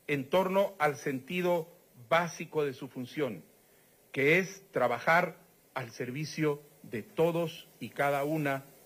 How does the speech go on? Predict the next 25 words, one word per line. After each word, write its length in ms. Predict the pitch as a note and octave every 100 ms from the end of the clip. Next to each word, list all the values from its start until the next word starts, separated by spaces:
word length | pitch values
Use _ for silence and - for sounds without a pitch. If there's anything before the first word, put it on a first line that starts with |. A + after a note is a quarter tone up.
| -
de 60 |
ustedes. 600 | G#2 - - - - - - - - - - - - - - - - - -
La 160 | E3+
tarea 580 | E3 F3 A3+ A#3 A3+ - -
no 500 | F3 D#3+ F#3 G#3+ G3+
va 200 | F3+ F3
a 60 |
ser 220 | D#3+ F3
simple, 460 | D3 F3+ E3+ G#2 E2 - _ _ _ _ - - -
pero 220 | - D#3
hoy 140 | F#3+ A3
estamos 440 | G#3 G#3 G3+ G3+
ante 200 | E3 D#3+
un 120 | F#3+
gabinete 420 | F#3+ F3 E3+ F#3+ F#3+
histórico 580 | E3+ - F#3+ F3+ F#3+
que 140 | - D3
dio 380 | D3+ F3 F#3+ - - _
ese 360 | - G3 G3 D3
paso 320 | - C3+ -
al 100 | B2
frente. 460 | - A2+ G2 - - _ - -
Son 340 | - F3+ F3+ -
siete 720 | - - G#3+ A#3+ A#3 A3 A3
mujeres 720 | D3+ C#3 F#3+ F3 A#2+ - -